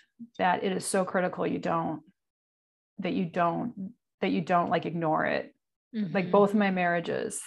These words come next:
Speaker 1: like I said, I was married and divorced twice. Both of them, before I got married, I knew I shouldn't be getting married to them.
Speaker 2: Oh,
Speaker 1: I knew that.
Speaker 2: yeah. You had that deep knowing.
Speaker 1: Mm-hmm. Yep.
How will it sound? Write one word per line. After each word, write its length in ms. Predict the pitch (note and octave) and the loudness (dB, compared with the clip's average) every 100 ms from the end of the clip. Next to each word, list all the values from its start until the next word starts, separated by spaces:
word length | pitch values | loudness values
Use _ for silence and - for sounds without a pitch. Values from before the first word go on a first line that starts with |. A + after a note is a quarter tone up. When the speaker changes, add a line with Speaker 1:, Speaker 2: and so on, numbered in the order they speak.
| - - | -16 -8
Speaker 1:
like 120 | D#3+ | -4
I 60 | D#3+ | -2
said, 180 | E3+ E3 | 0 0
I 100 | D#3 | 0
was 180 | D#3 | -2
married 240 | D#3 D#3 D#3+ | -2 0 0
and 80 | D#3 | -2
divorced 360 | D#3 D#3 - | -2 -4 -4
twice. 280 | - C#3 - | 0 0 0
Both 360 | - F3+ F3+ F3+ | -2 2 4 2
of 60 | |
them, 160 | D3+ D#3+ | -2 -2
before 320 | D3 - E3+ | -4 0 2
I 60 | E3+ | 2
got 160 | D#3 | 0
married, 260 | E3 D#3+ D3+ | 0 0 0
I 60 | |
knew 160 | D3+ D#3 | 0 -2
I 80 | D3 | -2
shouldn't 240 | D3+ - | -4 -6
be 60 | D#3 | -6
getting 180 | - - | -6 -6
married 300 | - - - | -6 -6 -10
to 120 | - | -10
them. 160 | - - G#3 | -8 -10 -10
Speaker 2:
Oh, 40 | G3+ F#3+ F#3 | -8 -4 -2
Speaker 1:
I 60 | |
knew 120 | F3+ | 0
that. 160 | - D#3+ | 2 0
Speaker 2:
yeah. 200 | E3+ E3 - _ _ | -2 -8 -12 _ _
You 120 | G#3 | -2
had 140 | A3+ G3+ | 0 2
that 200 | F#3+ F3 | -2 0
deep 240 | G3+ G3 G3 | -4 -4 -6
knowing. 500 | F3+ E3+ D#3+ E3 - _ _ _ G3+ | -8 -6 -8 -10 -14 _ _ _ -2
Speaker 1:
Mm-hmm. 180 | F#3+ F#3+ - _ _ - | 0 -2 -6 _ _ 2
Yep. 280 | G3+ - | 2 2